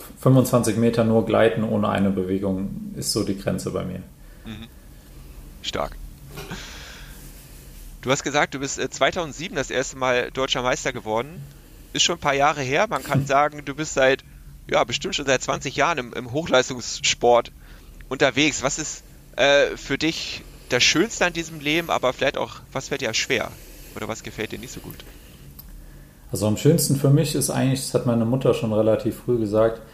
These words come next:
Speaker 1: wenn ich irgendwas Neues bekommen hab als Kind schon, hab ich zehn Minuten damit gespielt oder so, dann hab ich's in die Ecke geworfen, hab mir irgendwas Neues gesucht.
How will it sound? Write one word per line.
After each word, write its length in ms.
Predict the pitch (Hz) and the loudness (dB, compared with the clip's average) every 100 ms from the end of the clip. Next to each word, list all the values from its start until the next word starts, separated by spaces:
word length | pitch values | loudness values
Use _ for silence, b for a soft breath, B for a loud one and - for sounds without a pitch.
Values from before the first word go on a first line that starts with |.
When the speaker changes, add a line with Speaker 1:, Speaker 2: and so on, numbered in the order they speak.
| B B B B | B B B B
Speaker 1:
wenn 100 | 127 | -2
ich 100 | 120 | 0
irgendwas 300 | - 131 117 | 4 4 6
Neues 340 | 117 127 135 - | 6 6 4 2
bekommen 380 | - - 123 107 | -2 2 2 2
hab 120 | 101 | 0
als 220 | 107 - | 0 0
Kind 260 | - 127 - | 2 2 2
schon, 520 | 107 98 98 - - - - - - - - - | 2 4 2 0 -12 -18 -20 -20 -20 -20 -20 -2
hab 180 | 123 113 | 0 2
ich 360 | - - - - | 0 -4 -6 -4
zehn 200 | - 127 | 2 4
Minuten 260 | 123 123 120 | 4 4 2
damit 240 | 113 107 | 0 -2
gespielt 420 | - - 127 131 | -6 0 2 4
oder 200 | - 110 | 4 2
so, 160 | 107 110 | 2 0
dann 100 | 104 | 0
hab 80 | 98 | 0
ich's 120 | 98 | -2
in 80 | 104 | -2
die 100 | - | -2
Ecke 240 | 113 117 | -2 -2
geworfen, 420 | 104 101 110 - | 0 4 4 4
hab 100 | 98 | -2
mir 80 | 110 | -2
irgendwas 280 | 110 101 101 | 0 -2 0
Neues 340 | 104 107 - | 0 0 -2
gesucht. 420 | 107 98 101 - | -4 -4 -4 -6